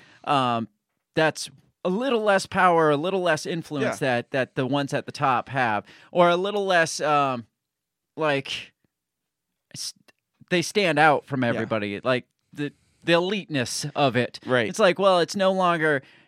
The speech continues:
Speaker 1: uh, it, it's like when you have, like, a, a freaking comic bo-, book that's worth something.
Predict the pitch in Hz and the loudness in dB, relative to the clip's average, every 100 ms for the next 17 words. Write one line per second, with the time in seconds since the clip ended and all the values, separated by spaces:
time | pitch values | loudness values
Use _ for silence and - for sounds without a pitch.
0 | - 165 147 127 117 - _ _ _ 214 | -2 2 4 2 0 -4 _ _ _ 0
1 | 220 214 208 220 208 202 185 175 160 143 | 2 0 0 0 0 0 0 0 0 0
2 | 135 131 127 120 - - - 131 123 _ | 0 2 0 0 -6 -8 -2 -2 -2 _
3 | _ _ - 196 160 139 - 160 143 - | _ _ -4 -4 -2 -4 0 0 0 -2
4 | 135 117 - 135 - 117 107 135 131 - | -4 -4 -4 -6 -4 -6 -4 -4 -4 -4
5 | 113 92 98 | -8 -6 -10